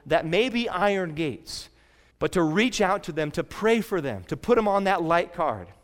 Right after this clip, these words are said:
And I believe that God is going to share the gospel with each one of them as we are faithful to him. Turn with me to Isaiah chapter fifty, verse seven. We're wrapping up here. Isaiah chapter fifty, verse seven.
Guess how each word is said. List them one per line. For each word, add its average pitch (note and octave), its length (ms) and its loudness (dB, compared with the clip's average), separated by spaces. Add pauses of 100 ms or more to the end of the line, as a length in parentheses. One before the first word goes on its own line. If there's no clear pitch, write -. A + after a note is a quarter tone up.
(280)
And C#3 80 -4
I F3 100 6
believe F#3+ 260 2
that D#3 180 0
God C3+ 500 2 (280)
is B2+ 100 -12
going D3 120 -2
to C3 60 -2
share B2+ 540 -2 (480)
the B2+ 100 -4
gospel C#3 640 -2
with A2+ 200 -8
each A#2 200 -12
one B2 140 -6
of G#2 100 -10
them G#2 200 -10
as A2+ 260 -8
we A2+ 260 -8
are A2 140 -6
faithful C3 400 -6
to G2+ 140 -10
him. F#2 260 -12 (360)
Turn F3+ 140 -2
with F#3+ 120 0
me F3+ 80 0
to E3+ 60 2
Isaiah D3+ 300 2
chapter D#3 300 0
fifty, D3 360 -6
verse C3 200 -6
seven. A#2 280 -4
We're A2+ 100 -6
wrapping C#3+ 380 -6
up B2 140 -10
here. F#2 200 -8 (480)
Isaiah C#3+ 380 2
chapter D3+ 360 -2
fifty, D#3 460 -4
verse B2+ 400 -6
seven. A2 460 -2